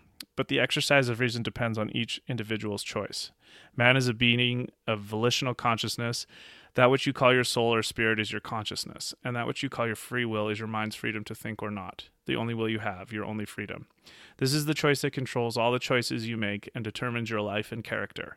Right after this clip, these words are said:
Thus, objectivism rejects any form of determinism, the belief that man is a victim of forces beyond his control, such as God, fate, upbringing, genes, or economic conditions.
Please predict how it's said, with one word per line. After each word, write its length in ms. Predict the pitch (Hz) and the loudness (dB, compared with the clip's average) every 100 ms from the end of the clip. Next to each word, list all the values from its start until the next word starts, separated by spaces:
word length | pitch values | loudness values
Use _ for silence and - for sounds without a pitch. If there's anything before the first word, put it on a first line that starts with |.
| _ _ - - _ | _ _ -20 -20 _
Thus, 280 | 147 175 - | 8 10 6
objectivism 600 | 139 139 - 123 120 120 | 4 4 2 -4 -4 -6
rejects 280 | 107 92 - - | -6 -6 -8 0
any 200 | 185 175 | 2 2
form 260 | - 131 127 | 2 -2 -2
of 60 | |
determinism, 760 | 107 - 170 185 180 165 175 185 - - - | -4 0 2 4 4 2 0 0 -8 -20 -10
the 60 | |
belief 240 | 120 123 117 | 0 0 0
that 100 | 120 | 2
man 160 | 120 | 2
is 100 | 117 | 0
a 60 | 107 | -2
victim 260 | 117 - 110 | -6 -4 -8
of 120 | 101 | -6
forces 340 | 131 113 117 | -4 -4 -6
beyond 300 | 107 107 104 | -6 -6 -4
his 100 | 110 | -8
control, 480 | - 117 - 90 113 - | -10 -8 -8 -8 -10 -14
such 200 | - - | -10 -8
as 120 | 98 - | -6 -4
God, 360 | 101 101 101 | -2 0 -2
fate, 460 | - 113 98 101 - - | -4 -6 -4 -6 -8 -6
upbringing, 500 | 110 104 107 104 110 | -4 -6 -8 -8 -8
genes, 340 | 107 104 101 | -6 -6 -6
or 120 | 104 | -6
economic 500 | 120 - 110 98 104 | -6 -8 -10 -10 -12
conditions. 580 | - 117 107 - - - | -12 -8 -6 -8 -10 -16